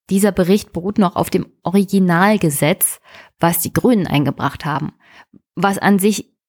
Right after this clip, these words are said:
sehr, sehr verfassungswidrig war, weil sie wirklich den Parteien einen Direktkandidaten vorgeschrieben haben und die Parteien in ihrer Freiheit extrem eingeschränkt haben.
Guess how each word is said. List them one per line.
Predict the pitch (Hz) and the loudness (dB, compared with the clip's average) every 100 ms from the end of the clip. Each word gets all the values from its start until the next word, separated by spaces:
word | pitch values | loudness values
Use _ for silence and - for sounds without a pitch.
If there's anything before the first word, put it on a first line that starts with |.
| _ _ _ | _ _ _
sehr, | - 190 262 214 160 | -4 0 2 2 -2
sehr | 131 | -4
verfassungswidrig | - - 170 160 156 - 156 - 147 | -8 -8 -6 -4 -6 -8 -8 -8 -8
war, | 147 143 139 | -4 -4 -2
weil | 160 | -2
sie | 156 165 165 | 0 0 2
wirklich | 233 233 151 - - - - | 2 2 0 -2 -14 -12 0
den | 202 208 | 2 4
Parteien | 190 175 175 180 196 202 - | 2 2 2 4 2 0 0
einen | 180 180 | 2 4
Direktkandidaten | 180 170 202 - - 196 190 190 170 170 190 | 4 4 0 -4 -4 2 4 4 2 0 0
vorgeschrieben | 180 - 208 190 - 170 170 | -2 0 0 0 -2 -2 -2
haben | 165 160 170 | -2 -2 -2
und | - 175 | -2 -4
die | 175 | -4
Parteien | - 185 175 175 190 | -4 -4 0 2 4
in | 180 | 4
ihrer | 175 170 165 165 - - - | 2 2 2 0 -4 -14 -12
Freiheit | - - 190 170 165 | -4 0 2 2 0
extrem | - 156 - - 202 208 | -2 -6 -6 -2 2 2
eingeschränkt | - 196 175 - 160 151 | 2 2 2 0 -4 -4
haben. | 156 135 165 | -4 -4 -6